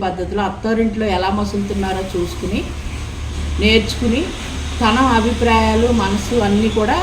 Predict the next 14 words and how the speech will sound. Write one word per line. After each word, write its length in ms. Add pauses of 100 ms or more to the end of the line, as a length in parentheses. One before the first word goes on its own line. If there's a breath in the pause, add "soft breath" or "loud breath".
(200)
అత్తవారింటి 600
వైపు 300
మళ్ళించి 560 (1000)
ఉండే 380
కోడలనుకోండి, 1000 (420)
సుఖాలు, 600 (100)
చక్కగా 440
సంతోషాలు 640
ఆ 80
ఇంట్లో 360
ఎప్పుడు 360
కూడా 360 (880)
బాగుంటాయి. 480 (880)
అదే 520